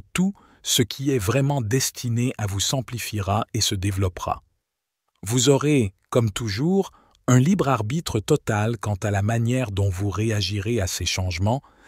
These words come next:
si vous apprendrez ou non les leçons que l'univers est sur le point de vous proposer et, en fin de compte,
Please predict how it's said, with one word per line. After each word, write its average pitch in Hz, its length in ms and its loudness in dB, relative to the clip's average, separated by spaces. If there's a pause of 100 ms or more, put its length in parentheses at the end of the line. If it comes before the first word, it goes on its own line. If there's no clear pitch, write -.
(140)
si - 220 0
vous 135 220 0
apprendrez 107 580 0 (100)
ou 143 140 4
non 107 240 4 (300)
les 107 120 4
leçons 127 400 4
que - 140 -2
l'univers 107 560 0 (100)
est 170 120 2
sur - 200 -2
le 104 120 0
point 131 260 -2
de 107 140 0
vous 95 240 -2
proposer 104 720 -2 (340)
et, 135 220 6 (300)
en 117 100 2
fin 123 220 0
de 98 80 -6
compte, 110 460 -4